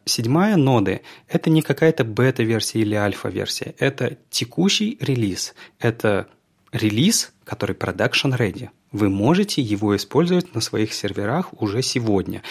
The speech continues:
По крайней мере, так говорит команда Node.js. Они вообще рассказывают в, э, рассказывают в своей статье, м, где, э, они публикуют новости про седьмую версию.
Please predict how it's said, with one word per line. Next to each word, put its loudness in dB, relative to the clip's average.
По 0
крайней 6
мере, 6
так 0
говорит 0
команда 2
Node.js. 2
Они 6
вообще 4
рассказывают 0
в, -12
э, 0
рассказывают -2
в -6
своей -2
статье, -2
м, -2
где, 0
э, -4
они 0
публикуют -4
новости -2
про -4
седьмую -4
версию. -8